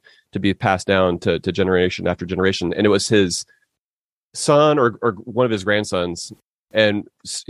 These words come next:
he literally pointed out in his later years that how inherited wealth is a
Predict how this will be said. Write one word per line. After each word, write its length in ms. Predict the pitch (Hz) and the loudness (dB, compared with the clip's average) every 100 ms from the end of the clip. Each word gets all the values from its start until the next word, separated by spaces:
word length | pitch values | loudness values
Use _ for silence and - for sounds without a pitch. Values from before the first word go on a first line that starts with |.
| 135 _ | -12 _
he 200 | 113 160 | -8 -2
literally 280 | 147 151 151 | 2 2 2
pointed 300 | 123 135 113 | 2 0 0
out 80 | 120 | 0
in 80 | 110 | 0
his 140 | 98 | -2
later 100 | 104 | -2
years 300 | 98 123 113 | -2 -2 -2
that 180 | 101 92 _ _ _ _ _ _ _ | -2 -4 _ _ _ _ _ _ _
how 580 | 127 113 107 101 95 - | 0 2 4 2 0 -6
inherited 440 | 110 139 135 120 | -6 0 2 2
wealth 420 | 107 113 95 95 _ _ _ _ _ | 0 0 0 -2 _ _ _ _ _
is 880 | 113 110 104 101 101 98 95 87 - _ _ | 0 2 2 0 -2 -2 -4 -6 -10 _ _
a 140 | 107 | 0